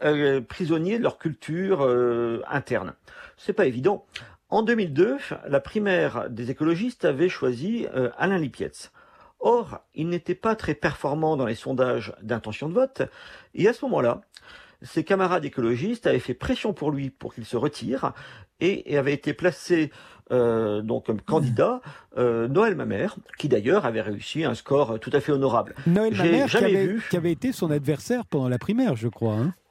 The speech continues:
Speaker 1: Absolument.
Speaker 2: Et qu'il avait
Speaker 1: C'est
Speaker 2: perdu.
Speaker 1: Oui, mais cette substitution s'est faite exclusivement sur la foi des sondages, ce qui est un cas unique, à ma connaissance, dans les annales électorales françaises.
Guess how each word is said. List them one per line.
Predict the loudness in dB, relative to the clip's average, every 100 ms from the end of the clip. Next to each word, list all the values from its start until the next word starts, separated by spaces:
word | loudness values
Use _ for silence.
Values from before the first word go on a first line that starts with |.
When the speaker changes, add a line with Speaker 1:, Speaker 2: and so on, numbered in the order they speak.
| -20 _ _
Speaker 1:
Absolument. | -2 0 2 4 4
Speaker 2:
Et |
qu'il | 2
avait | 0 0
Speaker 1:
C'est | -2
Speaker 2:
perdu. | -2 -2 -2 -4 -8 -20 -20 -20 _ -20 -10 0
Speaker 1:
Oui, | 2
mais | 2
cette | 2 2 0
substitution | -2 -4 -2 -2 -2 0 2 0 -2 -14 -18
s'est | -4 -2
faite | 0 0 0 -2 -6
exclusivement | -6 -6 -4 -4 -2 0 2 2 -2 -18
sur | -12 0 2
la | 2
foi | 2 2
des | 2
sondages, | -2 2 2 2 -2 -8 -14 -20
ce | -14 -2
qui |
est | 0
un | 2
cas | 2 0 2
unique, | 2 2 0 -6 -16 _ _ -4
à | 0
ma | 0
connaissance, | 0 -2 -2 0 0 -2 -16 -20 -10
dans | 0
les | 2 4
annales | 2 2 -2 -2
électorales | 0 0 0 0
françaises. | -2 -6 0 0 0